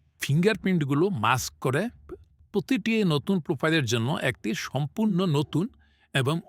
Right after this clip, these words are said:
অনন্য ডিজিটাল পরিচয় তৈরি করে, যা এটিকে একশো পার্সেন্ট সুরক্ষিত এবং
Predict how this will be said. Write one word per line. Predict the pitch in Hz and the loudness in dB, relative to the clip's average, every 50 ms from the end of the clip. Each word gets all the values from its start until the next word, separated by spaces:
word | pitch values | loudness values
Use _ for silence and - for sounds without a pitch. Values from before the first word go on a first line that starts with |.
| - 180 | -2 0
অনন্য | 214 262 285 254 247 262 254 185 139 | 0 2 2 2 2 2 2 2 0
ডিজিটাল | 165 139 170 185 135 175 208 247 311 - _ _ | 0 -2 -2 -2 0 -2 -2 -2 -4 -12 _ _
পরিচয় | 196 185 175 151 - 190 180 - - | -2 -2 0 0 -2 -2 -2 0 -2
তৈরি | 175 156 151 127 104 | 0 0 0 -2 -2
করে, | 95 85 85 73 - _ _ _ _ _ _ _ _ _ - | -4 -4 -4 -8 -10 _ _ _ _ _ _ _ _ _ -4
যা | - 143 147 170 | -2 0 0 0
এটিকে | 156 - 208 160 - 127 123 - - 202 | 0 -2 -4 -2 0 -2 -2 0 -4 -4
একশো | - - - - 247 208 | -2 -2 -2 -2 -2 0
পার্সেন্ট | 214 196 180 - - 214 208 160 - | 0 -2 -2 -2 -4 -4 -4 -4 -4
সুরক্ষিত | - 160 156 185 - - - 170 - 220 226 - - - 104 | -2 0 0 0 0 -2 -8 -4 -2 -2 -4 -4 -6 -10 -8
এবং | 92 101 | -6 -6